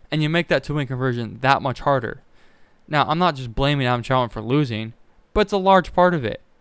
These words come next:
And there's many, many plays in this game where you can say, "We should have done this. We could have done this." When the, when the Titans fumbled the snap and the, somehow the ball ends up being in the Saints secondary,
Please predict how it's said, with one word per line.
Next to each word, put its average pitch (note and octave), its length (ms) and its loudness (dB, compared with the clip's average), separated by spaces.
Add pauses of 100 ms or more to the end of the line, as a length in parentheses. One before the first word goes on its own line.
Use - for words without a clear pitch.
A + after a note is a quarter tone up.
(120)
And D3 100 -2
there's C#3 180 -2
many, E3 300 0
many D#3+ 240 -2
plays D#3 340 2
in D3+ 140 -6
this C3+ 180 -6
game D3 300 -2
where B2 140 -2
you C3 120 0
can B2+ 320 -8 (440)
say, D3 400 2 (720)
"We D#3 100 2
should F3 160 2
have E3+ 100 2
done D#3+ 160 0
this. - 380 -4
We - 80 -14
could D#3 200 -4
have C#3 100 -4
done C3+ 140 -4
this." - 380 -8 (1800)
When E3+ 180 4
the, D#3+ 120 2 (180)
when E3 140 -2
the D#3 60 0
Titans F3 400 2
fumbled D#3+ 320 0
the C3+ 80 -2
snap C#3 580 -2
and D3+ 200 -2
the, C3+ 140 -2 (320)
somehow G3 520 4
the C#3+ 100 0
ball D#3 340 4
ends C#3 220 -2
up C3+ 160 0
being B2+ 180 0
in B2 100 -4
the A2 60 -6
Saints D#3+ 360 -4
secondary, A#2 600 -2